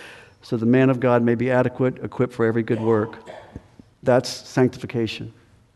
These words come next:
The Spirit is involved in my salvation. The Spirit is involved in my new, new birth. And the Spirit is involved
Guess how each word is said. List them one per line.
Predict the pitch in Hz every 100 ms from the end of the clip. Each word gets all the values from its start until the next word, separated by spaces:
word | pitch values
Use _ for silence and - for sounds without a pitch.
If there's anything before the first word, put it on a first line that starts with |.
| _ _ _ _ _ _ _ _ - - - - - -
The |
Spirit | 135 - 180 180
is | 151
involved | 139 156 160 156
in | 139
my | 131
salvation. | 123 147 131 135 147 - 170 190 185 - - - - -
The | 117
Spirit | - 165 170
is | 147
involved | 139 139 143 160 151
in |
my | 143 139 135 135 131 - - _ _
new, | 123 156 156 139 139 160
new | 151 139 160
birth. | 135 147 175 - - - - _ _ _ _ _ _ _ _ _ _ _ _ _ _ _ _
And | 123 117
the |
Spirit | - - 147 143
is | 135
involved | 127 131 127 131 -